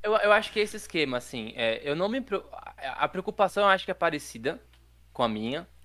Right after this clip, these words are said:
de, tipo, toda hora ficar juntando personagens, né? Mas, pra mim, a Invasão Secreta vai ser, tipo, uma,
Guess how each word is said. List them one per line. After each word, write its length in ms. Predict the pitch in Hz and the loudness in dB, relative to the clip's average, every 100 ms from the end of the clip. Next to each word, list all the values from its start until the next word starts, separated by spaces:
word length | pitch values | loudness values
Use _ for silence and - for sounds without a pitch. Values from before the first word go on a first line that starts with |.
| - - - | -20 -20 -12
de, 160 | 135 139 | 0 0
tipo, 260 | 151 139 151 | 0 -8 -6
toda 440 | - 190 202 185 | 0 2 8 10
hora 320 | 151 160 175 | 10 10 8
ficar 420 | 175 180 151 143 | 4 0 6 6
juntando 440 | 151 170 170 160 165 | 6 0 -2 -2 -2
personagens, 760 | 165 151 165 98 104 - - - - - - - | -6 -4 -2 -2 -2 -12 -20 -20 -20 -20 -20 -12
né? 260 | 107 101 107 - - - - | -4 -4 -4 -12 -20 -20 0
Mas, 360 | 180 247 - - | 4 4 2 -6
pra 180 | - 247 | -2 0
mim, 600 | 208 170 240 233 139 120 - | 0 -4 -6 -6 -6 -8 -6
a 200 | 123 127 | 0 2
Invasão 380 | 143 156 151 160 | 2 0 -2 -2
Secreta 840 | 160 160 - 143 151 196 165 - - | -8 -10 -2 2 2 2 2 2 0
vai 200 | 143 165 | -2 -2
ser, 180 | - | -4
tipo, 260 | 185 190 202 | -10 -8 -4
uma, 1160 | 190 190 185 185 185 175 160 156 139 127 117 | -4 -4 0 2 4 2 2 2 0 -2 -6